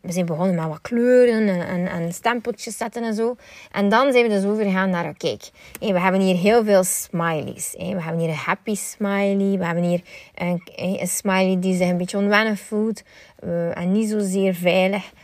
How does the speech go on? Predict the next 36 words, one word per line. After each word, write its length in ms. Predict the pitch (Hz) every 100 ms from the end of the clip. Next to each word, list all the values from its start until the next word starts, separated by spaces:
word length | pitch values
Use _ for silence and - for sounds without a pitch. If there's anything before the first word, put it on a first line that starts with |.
| _
We 100 | 180
hebben 220 | 175 170
dan 180 | 170 170
een 100 | 170
smiley 540 | - - 185 185 180 175
die 260 | 175 175 - _
wat 260 | 190 185
verdrietig 600 | 185 202 196 226 214 208
is 240 | 196 185 185
en 120 | 180
een 60 | 180
smiley 380 | - 190 180 175
die 120 | 170
boos 380 | 160 139 - -
is. 340 | - - - - - - -
Nu, 100 | 160
je 100 | 175
kunt 180 | 208 214
dat 100 | 185
nog 120 | 180
veel 180 | 202 -
uitgebreider 640 | 196 214 196 190 180 175
doen, 180 | 196 202
maar 80 | 160
ja, 120 | - - -
zoveel, 480 | 208 190 190 180 185 - - - -
ehm, 480 | 180 175 170 165 170 - - -
aandacht 640 | 175 202 220 202 - - -
kan 380 | 196 202 196 190
Louis 280 | 190 208
ook 200 | 208 202
gewoon 220 | 226 208 202
niet 160 | 202
besteden 540 | 185 - 180 196 196 -
aan, 340 | 170 175 170 -
eh, 260 | 160 160